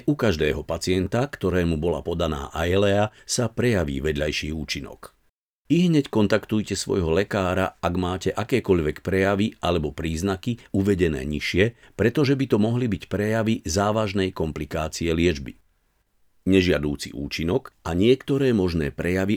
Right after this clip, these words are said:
alebo príznaky. Infekcia alebo zápal vo vnútri oka. Nepríjemné pocity alebo bolesť oka. Zhoršenie začervenania oka. Precitlivenosť na svetlo. Opuch očného viečka.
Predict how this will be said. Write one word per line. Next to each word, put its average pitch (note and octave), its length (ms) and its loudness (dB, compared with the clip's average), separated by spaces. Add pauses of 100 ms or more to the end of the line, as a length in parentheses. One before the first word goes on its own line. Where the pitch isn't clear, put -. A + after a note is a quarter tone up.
alebo F2+ 320 0
príznaky. E2+ 640 -6 (640)
Infekcia G#2+ 800 2
alebo D2 400 0
zápal E2 480 -4
vo D2 160 -2
vnútri D2+ 400 -4
oka. - 400 -6 (480)
Nepríjemné D#2 640 0
pocity G2 560 -2
alebo F2+ 320 2
bolesť F2 480 0
oka. - 320 -14 (240)
Zhoršenie A#2 720 2
začervenania D#2 800 -2
oka. - 400 -8 (240)
Precitlivenosť G2 880 0
na F2 80 -2
svetlo. - 560 -6 (240)
Opuch B2+ 480 2
očného E2+ 400 -2
viečka. F2+ 560 -2